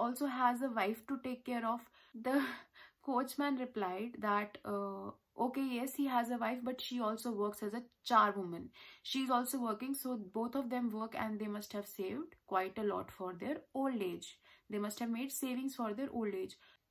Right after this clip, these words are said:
To this, the merchant said that, "Yeah, he, she must have saved a lot, right? Enough for both of them." This was a sarcastic comment. Polycarpich's wife was working as a charwoman, which means a cleaning lady. So I don't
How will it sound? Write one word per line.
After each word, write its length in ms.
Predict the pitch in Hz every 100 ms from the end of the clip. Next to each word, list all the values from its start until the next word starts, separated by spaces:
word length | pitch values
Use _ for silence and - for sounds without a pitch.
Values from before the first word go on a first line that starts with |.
| _ -
To 60 | 247
this, 260 | 277 320 311 - 220
the 80 | 254
merchant 440 | 247 247 247 285 285
said 200 | 269 240 214
that, 280 | 233 269 233
"Yeah, 440 | 214 185 180 - -
he, 100 | 202 202 -
she 100 | 254
must 200 | 247 254 247
have 100 | 233
saved 280 | 233 214 196 214
a 20 |
lot, 260 | 196 185 - -
right? 340 | 247 311 220 -
Enough 200 | 220 226 226
for 80 | 208 202
both 180 | 185 185 190
of 100 | 185
them." 160 | 180 185 - 214
This 120 | 208 240
was 120 | 247
a 20 | 277
sarcastic 580 | 269 214 208 208 - 214 -
comment. 420 | 180 175 180 - - - -
Polycarpich's 640 | 262 285 269 247 254 254 247
wife 180 | 226 233
was 140 | 254 226
working 280 | 220 220 240
as 80 | 240
a 80 | 254 269
charwoman, 440 | 240 226 202 190
which 180 | 202 -
means 160 | 233 254
a 80 | 285 262
cleaning 380 | 247 240 269 247
lady. 260 | 190 170 185 -
So 180 | - 285 294 226
I 20 | 220
don't 180 | 254